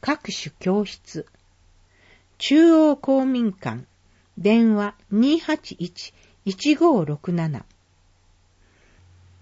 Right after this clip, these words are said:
アサーション、心理学講座。七月二十七日土曜、八月三日土曜、十三時三十分から十五時三十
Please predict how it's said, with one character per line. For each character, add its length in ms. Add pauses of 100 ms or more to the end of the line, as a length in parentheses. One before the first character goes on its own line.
(1400)
ア 100
サ 300
ー 60
シ 260
ョ 20
ン、 180 (280)
心 360
理 120
学 280
講 280
座。 260 (1200)
七 260
月 280
二 180
十 240
七 240
日 320
土 160
曜、 300 (320)
八 320
月 280
三 160
日 280
土 160
曜、 340 (380)
十 300
三 300
時 120
三 320
十 180
分 320
か 160
ら 140 (300)
十 340
五 160
時 80
三 340
十 160